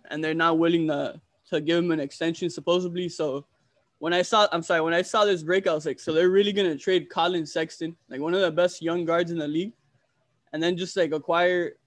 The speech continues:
I, I, I'm a, I'm a big Rubio fan, but I just find it, like, like, it doesn't make sense to me that they're just, like, willing to <laughs> let go of a young guy who they, I, I think they should be building around, and then just acquire, like, a, a veteran guy there and just have him there with Garland. It, it, it's just, it, it,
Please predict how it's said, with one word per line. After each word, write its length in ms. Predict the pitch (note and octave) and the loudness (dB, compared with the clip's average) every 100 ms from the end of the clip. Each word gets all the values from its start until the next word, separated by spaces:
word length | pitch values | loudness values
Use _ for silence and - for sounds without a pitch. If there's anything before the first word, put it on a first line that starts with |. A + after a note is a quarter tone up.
| - | -6
I, 120 | E3+ - | -4 2
I, 220 | G3 F#3+ F3+ | 2 2 2
I'm 120 | G#3 | 2
a, 120 | G3 F#3 | 2 0
I'm 200 | E3 G3 | 0 2
a 140 | G3+ F3 | 0 2
big 200 | E3 G3 | 2 2
Rubio 380 | F#3+ G3+ F#3+ | 0 0 0
fan, 260 | D3+ F3 E3 | 0 -2 -2
but 120 | D3+ | -2
I 100 | D3+ | -2
just 200 | D#3+ G#3 | -4 -4
find 220 | A#3 G#3 | -2 0
it, 80 | G3 | 0
like, 220 | E3+ B2 - _ - C2+ | -2 -4 -10 _ -18 -6
like, 120 | D#3+ | -4
it 100 | E3 | -4
doesn't 220 | F3+ G3 | -4 -2
make 200 | G3 F3 | 0 -2
sense 300 | - F3 F3 | -2 -4 -4
to 60 | - | -6
me 140 | D3+ | -6
that 180 | D3+ C#3 - _ _ _ _ _ - | -4 -6 -10 _ _ _ _ _ -14
they're 80 | |
just, 160 | D#3+ F#3+ | -10 -2
like, 120 | F#3+ | 0
willing 280 | E3+ F#3 G3 | 2 0 0
to 80 | F3+ | -2
<laughs> 120 | F3 | 0
let 160 | - F3+ | 0 0
go 180 | - | 0
of 100 | G#3 | 0
a 80 | F#3+ | 0
young 260 | E3+ F3+ F#3+ | 2 2 2
guy 240 | F3 G3+ - _ _ | 0 -2 -6 _ _
who 60 | F3 | 2
they, 120 | F3+ | 4
I, 160 | D#3 F3 | 4 0
I 120 | F3+ | 0
think 200 | G3 A3 | 0 2
they 80 | G#3 | 0
should 160 | G3 E3+ | 0 -4
be 140 | F3+ | -10
building 400 | D3 E3+ F#3 G3+ | -2 0 0 -2
around, 180 | G#3 A#3 - _ _ - | -4 -6 -12 _ _ -8
and 100 | D#3+ | -2
then 220 | F#3 F#3+ | 0 0
just 160 | F3+ F#3+ | -4 -4
acquire, 400 | D#3+ F3+ F#3 F#3 | -2 2 2 2
like, 180 | D#3+ | 0
a, 80 | D3+ - G#2+ - | -2 -2 -4 -4
a 100 | D3 | -2
veteran 440 | D3+ F#3 F#3 E3+ | 2 2 2 2
guy 240 | D#3+ F3+ | 4 4
there 480 | E3+ F3 F3 E3 D#3 | 4 2 2 2 0
and 220 | C#3+ - - _ _ - - _ - | -2 -8 -20 _ _ -20 -20 _ -18
just 140 | C#3+ | -4
have 180 | F3 F3 | 0 2
him 120 | E3+ | 0
there 180 | E3+ F3 | 0 0
with 160 | D3+ | 0
Garland. 400 | C#3+ E3 E3 D#3+ | 0 2 2 2
It, 160 | E3+ - | -2 -4
it, 160 | - - | -8 -8
it's 120 | F3+ | -8
just, 280 | F3 G#3+ - | -8 -12 -8
it, 200 | - E3+ | -6 -6
it, 200 | D3+ D3+ | -6 -14